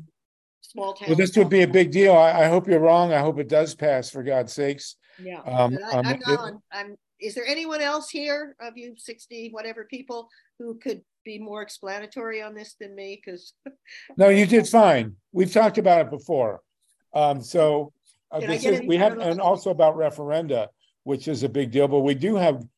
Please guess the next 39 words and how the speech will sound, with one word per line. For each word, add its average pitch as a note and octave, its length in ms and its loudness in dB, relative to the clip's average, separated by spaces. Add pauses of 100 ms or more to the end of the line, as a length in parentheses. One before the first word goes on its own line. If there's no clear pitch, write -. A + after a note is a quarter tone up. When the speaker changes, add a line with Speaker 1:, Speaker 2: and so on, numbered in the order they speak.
(220)
Speaker 2:
uh, C3+ 100 -6
great D3+ 300 2
organizers C3 840 2
that, B2+ 240 -4
uh, B2 160 4
we B2+ 140 0
could A#2+ 200 -10
connect C3 340 -2
the, A#2 200 -6
the, B2 240 -8
the B2 100 -4
group A2+ 260 -4
there A#2 160 -4
with. G#2 300 -6 (340)
So C3+ 260 2
there C#3+ 200 6
you C#3 100 2
go. B2 220 4
Justin F3 640 0 (260)
LeBlanc. D#3+ 480 2
Uh, F3+ 140 6
someone A#3+ 340 4
asked F#3+ 320 4
me, E3 300 -2 (320)
"What F#3 260 6
is G#3 180 6
the, F3 220 -2
the D3+ 160 2
name F3+ 320 4
of E3+ 120 2
the D3+ 80 0
plant F3 420 -2
in D#3+ 80 -2
Ohio F3+ 640 -2 (540)
that's D3 240 -4
been D#3+ 160 -2
hit E3+ 180 2
by E3 200 8
earthquakes?" E3+ 720 2